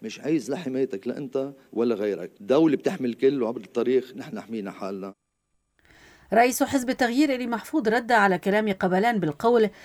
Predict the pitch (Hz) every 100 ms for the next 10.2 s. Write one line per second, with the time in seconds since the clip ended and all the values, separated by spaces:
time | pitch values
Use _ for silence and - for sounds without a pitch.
0 | - - 214 254 262 240 320 294 202 190
1 | 240 262 254 - 196 - 190 220 254 233
2 | - 185 175 _ _ 202 254 247 226 214
3 | 170 190 190 214 - - 170 147 151 -
4 | - - 208 262 - 262 233 196 165 -
5 | 156 147 214 226 208 240 254 - 220 196
6 | 190 202 190 233 214 196 180 190 214 170
7 | - 247 226 220 214 - - - 202 254
8 | 285 277 247 - - 220 214 175 165 160
9 | 147 175 185 208 226 170 - - 214 196
10 | 170